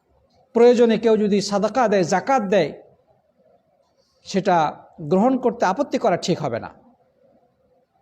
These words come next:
আল্লাহ তাআলা আমাদের সবাইকে আল্লাহর অপছন্দনীয় সব ধরনের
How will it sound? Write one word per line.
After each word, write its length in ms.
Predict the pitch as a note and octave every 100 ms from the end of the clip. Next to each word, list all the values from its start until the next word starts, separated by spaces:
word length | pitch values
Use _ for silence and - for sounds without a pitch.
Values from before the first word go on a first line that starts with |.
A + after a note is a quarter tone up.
| _ _ - _
আল্লাহ 160 | G3 G3
তাআলা 420 | G3 F#3 E3 - - _ _
আমাদের 260 | F#3 F3+ E3+
সবাইকে 600 | - G3 E3 G3 G3+ G#3+ A#3 - - _ _ _ _ _ _ _ _ -
আল্লাহর 300 | F#3+ G3 F3+
অপছন্দনীয় 840 | F#3+ F#3 A#3+ A#3+ A3+ G3 F#3 F3 E3+
সব 320 | - G#3+ F3
ধরনের 340 | F#3+ F#3 F3+